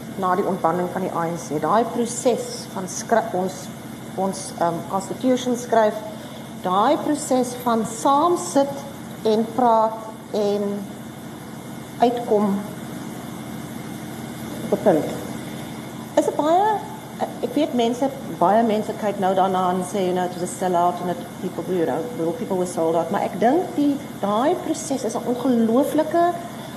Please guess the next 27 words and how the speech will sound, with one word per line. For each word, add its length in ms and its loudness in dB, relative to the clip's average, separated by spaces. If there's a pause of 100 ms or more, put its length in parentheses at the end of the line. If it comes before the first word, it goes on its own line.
(280)
powerful 680 4
ding 360 4
in 100 0
ons 220 0
Suid-, 260 -4
Suid-Afrikaanse 720 0
siege. 560 0 (840)
The 60 0
South 180 2
African 540 4
way, 240 6 (1080)
ehm, 280 4 (500)
is 80 -6
om 100 0
te 80 0
gaan, 380 0 (720)
is 100 -4
om 100 2
op 100 4
die 100 2
einde 260 4
te 100 -2 (120)
praat 320 4
en 60 -4
dit 200 -6
uit 120 -2
te 60 -6